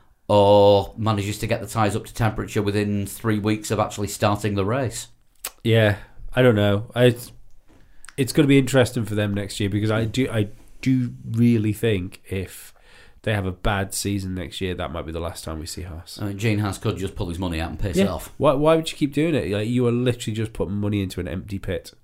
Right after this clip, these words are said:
Speaker 1: Yeah. Um, obviously, the whole, I, I don't wanna mention this too much, but the whole sponsor thing can't have helped.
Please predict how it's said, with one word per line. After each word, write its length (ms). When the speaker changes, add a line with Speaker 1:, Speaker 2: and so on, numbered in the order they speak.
Speaker 1:
Yeah. 260
Um, 460
obviously, 440
the 240
whole, 440
I, 100
I 60
don't 140
wanna 140
mention 420
this 180
too 160
much, 200
but 100
the 80
whole 220
sponsor 480
thing 200
can't 260
have 80
helped. 340